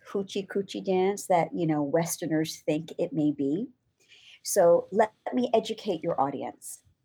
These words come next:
Belly dance was created for women by women. And originally, and this is from my research and from what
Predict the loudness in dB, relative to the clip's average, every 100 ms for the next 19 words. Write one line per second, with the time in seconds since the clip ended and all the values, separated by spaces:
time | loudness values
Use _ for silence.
0 | _ _ _ 0 2 2 0 -2 -4 -2
1 | -2 -2 -8 -10 -6 -2 -2 0 -2 -2
2 | -8 _ _ _ _ -8 -2 0 2 2
3 | 0 0 -2 -6 -14 _ -4 -2 -2 -8
4 | -10 -10 -14 -16 _ -4 -2 -2 -4 -2
5 | 2 2 2 -2 -2 -4 -2 -2 -2 -4
6 | -2 0 2 0 0 -2 -2 0 -2 -2
7 | -12 -20 -20 -4 -2 -2 -2 0 0 2
8 | 4 2 0